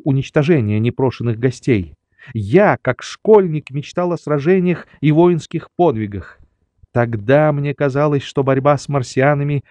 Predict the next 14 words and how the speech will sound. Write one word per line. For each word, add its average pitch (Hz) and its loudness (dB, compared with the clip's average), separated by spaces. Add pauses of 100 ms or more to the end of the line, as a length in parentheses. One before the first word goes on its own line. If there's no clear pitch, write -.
неравная. 123 2 (400)
Они 135 -2
так 147 -2
беспомощно 156 -2
барахтались 147 0 (160)
в - -20
своей 117 -4
яме. 95 -6 (2000)
Около 107 -4
трёх 107 -2
часов 139 -4 (1080)
со - -8
стороны 117 0 (100)
Чертси 139 -2